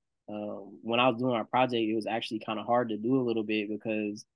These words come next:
there wasn't a lot of literature on it, which I know eventually, like, when I go to grad school and stuff, like,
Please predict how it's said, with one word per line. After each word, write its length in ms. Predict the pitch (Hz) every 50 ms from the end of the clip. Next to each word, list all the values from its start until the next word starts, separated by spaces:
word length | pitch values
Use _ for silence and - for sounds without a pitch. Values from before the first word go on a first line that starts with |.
| _ _ _ _ _ -
there 140 | - 117 113
wasn't 460 | 110 110 120 127 131 123 127 120 117
a 100 | 113 110
lot 300 | 107 107 110 113 117 113
of 160 | 110 104 104 107
literature 400 | 120 135 139 131 - - 113 110
on 120 | 110 110
it, 240 | 107 110 104 - 95
which 420 | 123 127 123 113 - - - - - -
I 140 | 120 139 147
know 340 | 156 156 147 143 135 123
eventually, 460 | 117 107 110 120 120 - - 123 117 107
like, 180 | 104 101 101
when 120 | 104 104 104
I 80 | 107
go 100 | 107 107 104
to 60 | 98
grad 280 | - 98 101 104 104
school 200 | - - - 107
and 100 | 107 107
stuff, 340 | - - 104 104 101 104 107 -
like, 400 | 95 98 95 98 98 90 - _